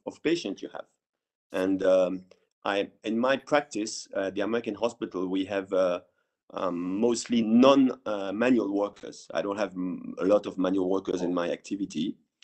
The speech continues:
So, uh, uh, and manual workers usually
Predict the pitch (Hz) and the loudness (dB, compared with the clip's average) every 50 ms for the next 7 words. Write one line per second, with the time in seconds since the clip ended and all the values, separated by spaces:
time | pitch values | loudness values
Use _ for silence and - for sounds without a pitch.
0 | - - _ - - - 113 107 104 107 - - - 101 104 101 101 95 95 95 | -20 -20 _ -8 0 4 4 4 4 2 -2 0 4 4 6 6 4 4 0 -2
1 | - - 104 101 90 71 - - - 98 101 101 104 92 - _ _ _ _ _ | -2 2 2 4 4 2 -2 -4 -2 0 0 0 -2 -4 -10 _ _ _ _ _
2 | _ - - 120 135 151 147 127 127 131 135 131 - 120 113 104 113 135 156 151 | _ 0 4 6 6 6 6 6 4 2 0 2 0 -2 -2 -2 -2 -4 -4 -2
3 | 147 143 117 104 98 92 87 | -2 -2 -2 -2 -4 -6 -8